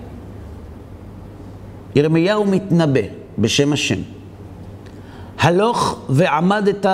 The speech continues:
בשער בני העם, אשר יבואו בו מלכי יהודה, ואשר יצאו בו, ובכל שערי ירושלים".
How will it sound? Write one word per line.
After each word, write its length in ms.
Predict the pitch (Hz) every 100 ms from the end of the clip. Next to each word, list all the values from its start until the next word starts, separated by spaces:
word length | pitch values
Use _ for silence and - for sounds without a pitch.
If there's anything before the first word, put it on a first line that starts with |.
| 190 160
בשער 500 | 160 - 185 196 185
בני 440 | 160 165 185 180
העם, 500 | 147 - 165 180 180 - - - - -
אשר 360 | 131 - 170 151
יבואו 500 | 156 147 156 196 190
בו 220 | 175 185
מלכי 420 | 175 160 151 156
יהודה, 580 | 185 180 165 151 143 156 - - - - - - -
ואשר 460 | 117 151 147 170 160
יצאו 580 | 160 156 - - 208 160
בו, 180 | 87 - - - - - - - - - -
ובכל 520 | 143 156 147 185 240 208
שערי 440 | 202 180 160 160
ירושלים". 680 | 160 143 143 135 120 92